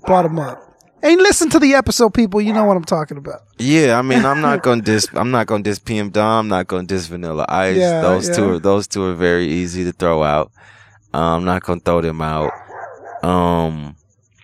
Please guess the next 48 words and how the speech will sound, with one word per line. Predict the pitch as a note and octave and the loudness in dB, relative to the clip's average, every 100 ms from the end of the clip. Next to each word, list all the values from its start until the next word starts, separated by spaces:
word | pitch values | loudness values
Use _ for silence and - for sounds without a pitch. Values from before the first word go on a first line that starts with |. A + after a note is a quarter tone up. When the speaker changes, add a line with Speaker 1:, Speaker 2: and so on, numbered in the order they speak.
| _ - - _ _ - - | _ -20 -20 _ _ -16 -4
Speaker 2:
yeah, | - A2+ | 0 2
man, | G2 G#2 G#2+ | 2 0 0
I | A#2+ | 0
think | C#3 A#2+ | -2 0
I | G2 | 0
said | G2 - F2 D#2+ | 0 2 2 0
five. | - F2 F2 F2 F2 F2 - _ | 0 2 4 2 0 -4 -14 _
Like, | - E4+ | -2 -2
Speaker 1:
That's | - | 2
good | D4 | 4
Speaker 2:
I, | G#3+ | 4
Speaker 1:
enough. | E3+ C3+ | 2 -2
Speaker 2:
I | G#2+ | -4
threw, | A2 - G2 - | -2 -2 0 0
I | G#2+ | 0
threw | A2 G2+ | 0 -2
five | - E2 E2+ E2 D#2 | 0 0 2 0 -4
in | C#2+ | -6
there, | C2 C#2 C2 | -6 -6 -6
man. | B1+ D2 D#2+ E2 | -8 -6 -6 -6
Speaker 1:
<laughs> | |
Speaker 2:
Shit, | - - - - C#3+ G#2 - - F#2+ | -6 -6 -4 0 0 -2 -8 -10 -6
making | G2 - F#2 | -2 -2 -2
me | |
diss | - G2 G#2+ - - | -2 0 0 0 -2
people | F#2+ - D#2 D2 | -2 -2 -4 -4
is | C2+ | -6
hard. | C2 E2+ G2+ F2+ C#2+ | -2 2 4 2 0
Speaker 1:
Nah, | - | -2
Speaker 2:
Like, | F2 E2 D#2+ | -2 -2 -4
Speaker 1:
that's | - | -6
what's | - - | -8 -4
Speaker 2:
I | G2+ | 0
Speaker 1:
up. | C3 | 2
Speaker 2:
mean, | C3+ | 4
you | D3 | 4
know | D3+ D#3 | 4 4
what? | D#3 G#2+ | 4 2
But | B2 | 2
I'll | A#2 B2 | 4 4
say | A#2+ A2 | 2 4
this. | A2 D2 - - - _ _ | 2 0 -6 -14 -20 _ _
For | A2 G#2 | 0 0
the | |
most | F#2 G#2+ A2+ - | 2 0 0 0
part, | G#2+ F#2+ - _ _ _ _ | 2 2 0 _ _ _ _
turn | - A2 G#2 G2 | -6 -2 0 2
on | F#2 F2+ F2 E2+ | 2 2 0 -4